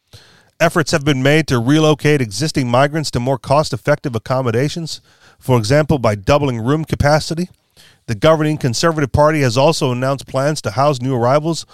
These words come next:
on floating barges and in disused military bases in rural locations.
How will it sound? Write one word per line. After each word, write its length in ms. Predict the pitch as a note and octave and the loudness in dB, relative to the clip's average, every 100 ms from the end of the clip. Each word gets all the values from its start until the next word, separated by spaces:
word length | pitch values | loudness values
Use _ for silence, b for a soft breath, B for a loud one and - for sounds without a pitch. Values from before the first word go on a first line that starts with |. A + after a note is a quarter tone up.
| b b - | b b -2
on 160 | B2 | -2
floating 460 | - F#3+ F#3+ F#3+ D#3+ | 0 4 4 4 2
barges 640 | F3+ A#3 F#3 G#2 - - | 4 4 2 -2 -6 -6
and 100 | A#2+ | -4
in 160 | B2 A2+ | -2 -2
disused 480 | D3 E3+ E3+ F3+ C3+ | -4 -4 -4 -4 -2
military 480 | F3 A3+ - B2+ A2 | 0 0 0 -2 -2
bases 460 | A#2 B2+ - C3 | -2 -2 -4 -6
in 120 | D#3 | -4
rural 240 | F3+ G#3 F3 | 0 2 2
locations. 760 | A2 G2+ G#2+ G#2 - B2 - | 0 -4 -6 -8 -12 -16 -20